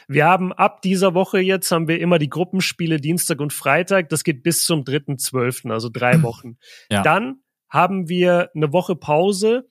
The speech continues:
Speaker 1: Dann ist das Viertelfinale. Da sind die sechs Gruppensieger und die zwei Bestplatzierten, äh, aus der, aus der Gruppenphase. Das ist am zehnten zwölften und am elften zwölften. Das findet in N-B-A-Städten statt und ist ein Do-or-Die-Game.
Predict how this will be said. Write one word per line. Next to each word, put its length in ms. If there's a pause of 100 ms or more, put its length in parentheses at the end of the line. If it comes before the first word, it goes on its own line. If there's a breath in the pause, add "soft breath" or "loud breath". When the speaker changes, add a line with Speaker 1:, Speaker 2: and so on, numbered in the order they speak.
(220)
Speaker 1:
Dann 140
ist 160
das 120
Viertelfinale. 1000
Da 120
sind 140
die 100
sechs 340
Gruppensieger 720
und 140
die 120
zwei 500 (140)
Bestplatzierten, 1080
äh, 40 (340)
aus 220
der, 520
aus 140
der 100
Gruppenphase. 720 (300 loud breath)
Das 140
ist 80
am 140
zehnten 480
zwölften 480
und 80
am 120
elften 420
zwölften. 680 (280 loud breath)
Das 160
findet 380
in 180
N-B-A-Städten 1000
statt 440
und 140
ist 160
ein 140
Do-or-Die-Game. 880